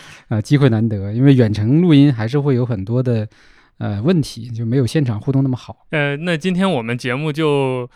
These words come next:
Speaker 1: 改一下，跟以往的节奏有一些不同吧，
Speaker 2: 嗯。
Speaker 1: 因为最近刚好若饭比较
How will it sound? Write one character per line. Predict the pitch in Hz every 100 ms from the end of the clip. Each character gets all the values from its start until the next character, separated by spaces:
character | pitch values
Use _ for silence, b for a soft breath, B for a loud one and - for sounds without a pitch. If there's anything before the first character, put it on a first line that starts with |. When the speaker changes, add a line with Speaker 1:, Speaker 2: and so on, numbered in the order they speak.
| - -
Speaker 1:
改 | 107 110
一 |
下， | 123 165 135
跟 | 123 151 143
以 | 139
往 | 143 117
的 | 117
节 | 113 117 117
奏 | 147 147 123 120 _
有 | 139 110
一 | 117
些 | 147
不 | 147
同 | 156 - 104
吧， | 135 117 110
Speaker 2:
嗯。 | 143
Speaker 1:
因 |
为 | 139
最 | 123 170
近 | 160 151
刚 | 170 160
好 | 135 113
若 | 139
饭 | 127 147 127 117
比 | 131
较 | 147 127 113 113